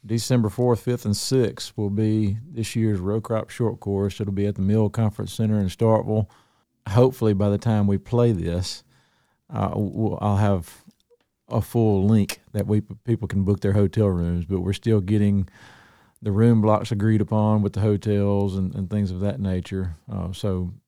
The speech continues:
more announcements in the, and then the preliminary program, of course, will be released here in the next few days, and, and we'll also get those links to the lodging options and things for the, the room blocks and the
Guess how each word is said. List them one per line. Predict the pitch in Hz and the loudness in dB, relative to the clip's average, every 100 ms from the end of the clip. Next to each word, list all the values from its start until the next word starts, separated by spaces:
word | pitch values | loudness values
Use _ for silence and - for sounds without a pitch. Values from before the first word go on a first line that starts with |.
| - | -20
more | 123 107 107 | -8 -2 0
announcements | 101 101 104 110 98 | 2 0 -2 -6 -4
in | 101 | -2
the, | 90 | -2
and | 92 101 | 0 0
then | 98 95 | 2 2
the | 90 | 0
preliminary | - 107 107 101 92 | 0 2 2 2 2
program, | 110 104 95 95 | 2 2 2 0
of | 92 | -2
course, | - 101 92 | -4 -6 -4
will | 101 | -4
be | 101 | -2
released | 92 92 95 92 - | -2 -2 -2 -4 -4
here | 98 98 85 - _ _ _ - | -2 -2 -4 -8 _ _ _ -4
in | 98 | 0
the | |
next | 95 92 - | 0 -2 -4
few | 101 | -4
days, | 92 92 92 90 | -2 -2 -2 -4
and, | 90 90 | -4 -6
and | 87 101 | -4 -4
we'll | 92 | -2
also | 92 90 104 | -4 -6 -6
get | 87 92 | -6 -6
those | 95 90 | -6 -4
links | 98 95 - | -2 -4 -6
to | 98 | -8
the | 92 | -6
lodging | 95 92 87 95 92 90 | -4 -4 -4 -4 -4 -4
options | 98 104 - 95 85 | -6 -6 -6 -6 -6
and | 90 | -6
things | 95 95 92 | -4 -4 -4
for | - 101 | -8 -10
the, | 87 85 _ _ - | -8 -10 _ _ -8
the | 98 | -2
room | 104 101 | 2 2
blocks | 87 92 95 - | 0 -2 -4 -6
and | 98 | -4
the | 90 | -4